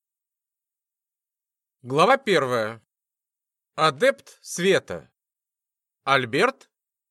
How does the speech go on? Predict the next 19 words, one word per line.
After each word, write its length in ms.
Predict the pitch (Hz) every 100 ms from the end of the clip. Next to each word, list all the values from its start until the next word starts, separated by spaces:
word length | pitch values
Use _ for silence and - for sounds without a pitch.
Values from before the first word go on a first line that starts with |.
| -
После 300 | 170 165 165
короткой 480 | 180 175 143 - 127
паузы 640 | 233 247 196 110 101 -
задал 440 | 113 165 208 202 208
я 140 | 208
новый 360 | 214 220 139 120
вопрос, 580 | 117 - 226 240 - _ _ _ _
решив 440 | 127 180 180 208 -
проверить 580 | 220 220 202 143 113
ту 180 | - 185
информацию, 680 | 135 120 139 190 247 - 175
что 240 | - 196
увидел. 580 | 170 139 123 90 85 73 _ _ _
«Да. 440 | - 95 151 127 - _ _ _ -
А 160 | 120
ты 200 | 127 165
Василий 460 | 156 151 - 156 139
Горин?» 500 | 113 202 254 117 - _ _ _ _ -
«Ага», 540 | 117 175 135 120 196